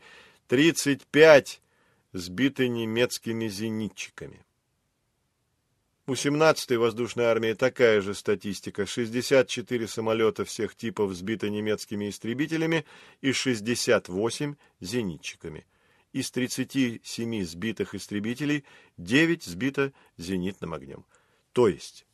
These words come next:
немецкие истребители постоянно висели в воздухе, но потери от них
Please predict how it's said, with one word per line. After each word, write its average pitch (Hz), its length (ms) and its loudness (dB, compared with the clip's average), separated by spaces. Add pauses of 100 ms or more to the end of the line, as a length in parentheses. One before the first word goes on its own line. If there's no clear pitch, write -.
(120)
немецкие 160 720 0
истребители 135 580 -4
постоянно 135 540 2
висели 147 420 -2
в 139 80 -2
воздухе, 113 640 -2
но 123 160 2
потери 139 540 2
от 127 240 2
них 110 320 -6